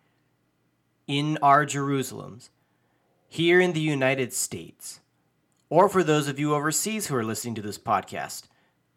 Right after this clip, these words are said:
in your home in Australia, in your homes in the U K. It's time to start preaching the gospel where we're planted.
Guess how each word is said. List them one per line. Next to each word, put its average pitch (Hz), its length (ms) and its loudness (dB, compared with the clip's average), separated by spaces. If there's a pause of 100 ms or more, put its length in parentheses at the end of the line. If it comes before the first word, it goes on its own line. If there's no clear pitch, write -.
(160)
in 131 140 -4
your 131 160 0
home 143 260 0
in 151 140 2
Australia, 156 800 0 (160)
in 120 160 -8
your 117 160 -2
homes 147 420 -4
in 156 80 -2
the 160 60 -2
U 170 180 -2
K. 175 520 -6 (960)
It's - 220 -4
time 202 300 2
to 196 60 -2
start 170 500 0
preaching 190 400 -4
the 170 80 -4
gospel 147 840 0
where 131 400 0
we're 131 180 0
planted. 113 600 -12